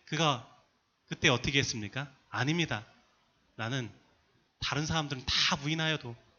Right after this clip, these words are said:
나는 부인하지 않겠습니다. 다른 사람 다 도망가도 난 도망가지 않습니다." 예수님은요, 그 세 번 부인하라고 말씀, 부인한다고 말씀하신 다음에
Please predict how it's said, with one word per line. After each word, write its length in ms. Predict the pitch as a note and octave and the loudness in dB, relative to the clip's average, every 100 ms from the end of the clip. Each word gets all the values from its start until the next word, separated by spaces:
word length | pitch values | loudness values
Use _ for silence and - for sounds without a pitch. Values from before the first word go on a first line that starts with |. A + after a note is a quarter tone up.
| _ | _
나는 320 | A#2+ C3 B2+ | -2 -2 -4
부인하지 400 | C3 B2 B2+ A#2 | -4 -2 -2 -2
않겠습니다. 540 | G#2 A2 A2+ - A#2 - - _ _ _ _ _ _ _ - _ | -6 -6 -8 -8 -12 -20 -20 _ _ _ _ _ _ _ -20 _
다른 160 | F3 | 2
사람 180 | F3 F#3+ | 2 2
다 280 | - - A3+ | 2 4 4
도망가도 440 | F3+ F#3 A#3+ E3+ | 4 4 4 4
난 140 | D#3 D3+ | 2 -2
도망가지 400 | C#3+ C#3+ D3+ C#3+ | -4 -2 -4 -4
않습니다." 400 | A2+ - D3 C3+ _ _ _ _ _ _ _ _ _ _ _ _ _ _ _ _ _ _ _ _ | -8 -10 -12 -16 _ _ _ _ _ _ _ _ _ _ _ _ _ _ _ _ _ _ _ _
예수님은요, 720 | C3 A#2+ D#3+ C#3+ A#2 D3 B2+ G2+ - - - | -2 -2 -2 -4 -6 -6 -8 -10 -18 -20 -4
그 140 | D#3+ | 0
세 180 | - G3 | 4 4
번 220 | G3 G3 | 4 -2
부인하라고 580 | - C#3 D#3+ E3 D#3 D3 | 0 2 4 6 4 2
말씀, 420 | B2 G#2+ - C#3+ | 0 -2 -4 -10
부인한다고 520 | - D3 E3 F#3 F3+ D#3+ | 2 4 4 2 2 2
말씀하신 460 | A2 E3 D3 C#3+ | 0 0 0 0
다음에 520 | A#2+ G#2+ A2+ F#3 G#2+ | 0 -2 2 2 2